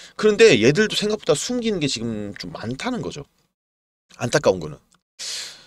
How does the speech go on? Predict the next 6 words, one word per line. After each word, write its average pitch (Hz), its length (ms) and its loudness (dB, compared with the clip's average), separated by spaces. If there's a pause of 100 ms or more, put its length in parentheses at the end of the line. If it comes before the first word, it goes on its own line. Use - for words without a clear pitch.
(220)
어, 92 80 -4
오너 208 840 8
출신이 135 720 4
이 123 100 2
개발자나 175 1120 6
이런 131 520 4